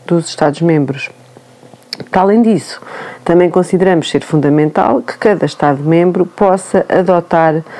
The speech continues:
formas de intervenção na cadeia de abste-, da, de abastecimento, como a fixação de margens máximas, eh, de intermediação, sempre que se verificar a existência de graves desequilíbrios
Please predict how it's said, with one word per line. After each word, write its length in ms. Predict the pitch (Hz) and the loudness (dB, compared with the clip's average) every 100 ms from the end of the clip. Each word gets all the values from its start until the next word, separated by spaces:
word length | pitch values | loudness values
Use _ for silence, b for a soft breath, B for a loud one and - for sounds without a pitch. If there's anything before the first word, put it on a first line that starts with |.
| B B | B B
formas 400 | - 196 185 160 | -4 0 2 2
de 60 | 156 | 2
intervenção 560 | 170 165 165 170 165 160 | 0 0 2 0 2 0
na 140 | 151 | 0
cadeia 380 | 147 147 147 143 | 0 0 2 0
de 80 | 139 | -2
abste-, 300 | - - - | -4 -10 -6
da, 460 | - 139 131 131 123 | 0 2 2 0 0
de 100 | 131 | 0
abastecimento, 800 | 135 127 - 143 143 233 - - B B B B B | -2 -4 -2 0 2 2 -2 -14 B B B B B
como 440 | 180 160 147 135 - | 0 2 2 2 0
a 80 | 147 | -2
fixação 600 | 170 - - 151 170 156 | -2 -2 -4 0 0 2
de 120 | 139 | 2
margens 480 | 160 156 143 147 143 | 2 2 0 0 2
máximas, 680 | 165 156 - 139 135 127 - | 2 0 0 0 0 -4 -4
eh, 320 | 147 143 135 | 0 2 2
de 60 | 131 | 2
intermediação, 920 | 143 139 139 135 135 139 - 165 208 240 B B B B | 0 0 -2 0 0 -2 0 0 0 -2 B B B B
sempre 500 | B - 254 254 240 | B -2 2 2 0
que 120 | - - | -8 -8
se 160 | - | -4
verificar 720 | 202 214 208 - 202 220 196 | 0 2 0 -2 -2 0 2
a 40 | 147 | 2
existência 560 | 131 - - 170 180 | -2 -2 0 0 0
de 120 | 170 185 | 0 2
graves 460 | 190 214 190 - | 2 2 0 -4
desequilíbrios 1080 | - - 156 - 185 190 196 220 233 254 | -8 -2 -2 0 2 2 2 2 2 0